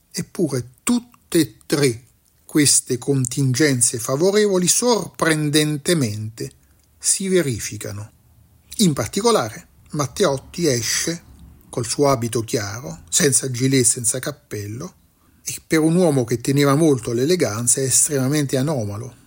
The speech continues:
e avvalora ulteriormente l'ipotesi della trappola.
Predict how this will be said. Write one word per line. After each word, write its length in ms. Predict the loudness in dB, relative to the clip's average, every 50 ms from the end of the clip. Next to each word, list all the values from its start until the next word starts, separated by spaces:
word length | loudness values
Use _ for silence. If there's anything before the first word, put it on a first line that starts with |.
| _ _ _ _ _ _ -10
e 120 | -4 0 0
avvalora 720 | 0 2 2 2 4 4 2 0 0 -4 -8 -10 -12 -12 -14 -20 -20 -20 -20 -20 -20 -20 -20 -20 -20 -6 0
ulteriormente 1500 | 2 4 4 4 2 0 -2 -2 -2 0 0 2 0 0 0 -2 -4 -8 -8 -8 -10 -10 -12 -14 -14 -12 -14 -14 -14 -16 -20 -20 -20 _ _ -18 -10
l'ipotesi 880 | -6 -4 -4 -4 -4 -4 -6 -6 -6 -8 -8 -8 -6 -4 -4 -4 -6 -10 -18 -20 -20 -20 -8
della 320 | -2 0 2 2 2 -2 -6
trappola. 920 | -8 -8 -8 -8 -8 -10 -12 -20 _ _ -14 -14 -12 -14 -16 -18 -20 -20